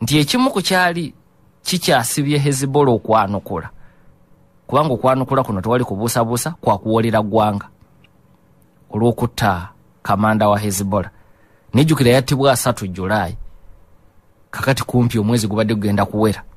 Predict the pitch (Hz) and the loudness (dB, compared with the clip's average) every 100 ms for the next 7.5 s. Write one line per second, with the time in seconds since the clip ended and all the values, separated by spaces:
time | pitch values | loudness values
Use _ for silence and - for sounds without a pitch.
0 | - - 104 104 110 110 95 104 90 90 | -8 -4 -2 0 2 2 0 -2 0 0
1 | 95 - 92 - - _ _ - _ _ | -2 -6 -8 -8 -14 _ _ -20 _ _
2 | 120 190 214 196 175 160 165 156 151 151 | 2 2 4 2 2 2 2 2 0 0
3 | 151 151 135 135 143 - - _ _ - | 0 0 0 2 0 0 -10 _ _ -4
4 | 113 135 135 190 170 135 110 101 87 - | 0 2 2 0 0 0 0 0 -2 -12
5 | _ _ _ _ _ _ _ _ _ _ | _ _ _ _ _ _ _ _ _ _
6 | _ _ 107 113 131 160 165 160 165 - | _ _ -2 0 0 2 2 2 0 -2
7 | 135 113 127 123 | -2 0 0 0